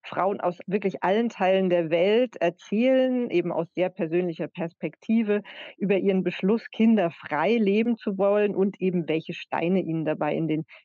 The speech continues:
Weg gelegt wurden. Es geht Zoe Noble ganz offensichtlich darum, Sichtbarkeit für das Thema und damit eben auch eine größere Selbstverständlichkeit herzustellen. Und sie betont auch immer wieder, dass sie mit diesen bestehenden Vorurteilen aufräumen wolle, also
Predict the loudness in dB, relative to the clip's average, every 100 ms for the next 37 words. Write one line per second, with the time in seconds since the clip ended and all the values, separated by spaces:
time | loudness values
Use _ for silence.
0 | -12 -2 0 0 -6 -2 -2 -2 -6 -6
1 | -4 -6 -4 -4 -4 -8 -2 0 2 2
2 | 0 0 -2 -2 -6 -6 -6 -6 -6 -10
3 | -6 -4 -4 -6 -6 -4 -4 _ -4 -2
4 | -2 -2 -4 -4 -6 -4 -2 0 0 0
5 | 0 0 -2 -2 -4 -4 -2 -2 -2 -2
6 | -4 0 -2 -2 -4 -6 -4 -4 -4 -8
7 | -6 -6 -6 -4 -4 -4 -10 -14 -6 -4
8 | -2 -4 -6 -8 -16 -18 -12 -6 -4 0
9 | 0 0 0 0 2 2 0 0 2 0
10 | -2 -6 -4 -4 -2 -2 -4 0 2 0
11 | -2 -2 0 0 0 -2 -2 0 -2 -4
12 | -4 -2 0 0 0 2 0 -2